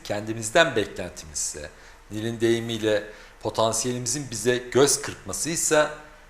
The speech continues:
asla hayal kırıklığı yaşamayız. Sadece gecikebilir, e, yapmak istediğimiz şeyler ama olsun. E, neticede biz kararlıysak,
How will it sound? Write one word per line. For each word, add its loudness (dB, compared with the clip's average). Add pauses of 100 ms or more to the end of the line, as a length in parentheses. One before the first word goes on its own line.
(260)
asla 6 (720)
hayal 8
kırıklığı -8
yaşamayız. -4
Sadece 6 (1040)
gecikebilir, -4 (960)
e, -6
yapmak 0
istediğimiz -6
şeyler 0 (380)
ama -2
olsun. -2 (880)
E, -10
neticede -2
biz -4
kararlıysak, 4